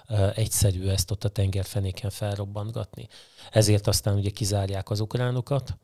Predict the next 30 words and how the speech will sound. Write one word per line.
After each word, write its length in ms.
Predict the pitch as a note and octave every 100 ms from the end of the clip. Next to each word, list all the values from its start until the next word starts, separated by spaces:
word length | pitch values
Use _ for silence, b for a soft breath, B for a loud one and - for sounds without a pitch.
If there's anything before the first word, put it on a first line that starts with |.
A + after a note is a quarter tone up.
| _ _ _
már 200 | A2 G2+
csak 180 | - G#2+
azért 340 | G#2 F#2+ F#2 -
is, 180 | G2+
mert, 380 | G2 G2+ F#2+ -
ö, 260 | G#2 G2+ G2+ B B B B
ugye, 180 | G2+ F#2+
ha 80 | F#2
mindezt 380 | G2+ F#2+ F#2+
Ukrajna 400 | - - F#2+ F#2
csinálta 480 | F2+ G#2 F#2+ F#2+ G2
volna, 480 | F#2 G2 G#2 A#2 A#2 b b b
akkor 600 | - - - G2+ F#2+ G2+ -
ezt 160 | G#2
könnyen 300 | - G2 F#2
értékelte 600 | F#2 F2+ F#2+ - F#2 -
volna 300 | F#2+ F#2+ F#2+
úgy 200 | F#2+ F#2+
Európa, 500 | F#2+ F#2 F#2+ F#2 -
hogy, 340 | F#2+ G2+ F#2+ -
ö, 200 | G2 G2 G2+
az 160 | G2+
Európát 640 | G2 F#2+ G2 - F#2+ - -
lehetséges 720 | A2+ G#2+ G2+ - G#2 F#2+ F2+
mód-, 320 | G#2 F#2+ G#2 A2
lehetséges 520 | G#2 G2+ - G#2 G2
módon 320 | G#2+ G2 G2 G2
ellátó 520 | G2+ G2 G2 F#2 G2
gázvezetéket, 1080 | G#2 F#2+ F#2+ F#2+ G2 - G2 - G2+ - -
ö, 300 | A#2 G#2+